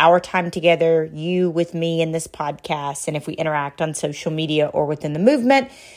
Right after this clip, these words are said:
I hope that I've inspired you to do one of those things or more. All right, so I want to give you an update on what is happening with the book, what is happening with life, and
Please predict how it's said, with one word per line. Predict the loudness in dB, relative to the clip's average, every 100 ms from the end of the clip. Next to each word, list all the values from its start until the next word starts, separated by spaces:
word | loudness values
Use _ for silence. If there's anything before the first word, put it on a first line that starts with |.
| -14 0
I | 2
hope | 4 2 2
that | 0
I've |
inspired | 0 -2 0 2 0
you | -4 -8
to | -8
do | -4 -2 -2 -6 -14 _
one | 4 6 6
of | 2 0
those | 2 2 0
things | -2 -2 4
or | 6 6
more. | 6 4 2 -4 _ -20 -20 _ _ _
All | 6
right, | 8 6 2
so | 2 6 8 8 2 -8 _ _ _ _ _ _ _ -4
I | 0 2 2
want | 0 -2 -4
to | -4 0 0 0 0 -4 -8 -8
give | 0 0
you | 0 -2 0
an | -2
update | -4 -10 -2 0 0 -2 -6
on | -6 -4 -4 -6 -4
what | -4
is | -4
happening | -4 -4 -2 -2 0 -2 -4
with | -4 -4
the | -4
book, | 0 0 0 -2
what | 0
is | -2 -6
happening | -6 -4 -2 -2 -2 -4 -6 -4
with | -2 -2 -4
life, | -4 2 4 2 0 -10 -20 -20 -20 _
and | 2 4 6 4 4 0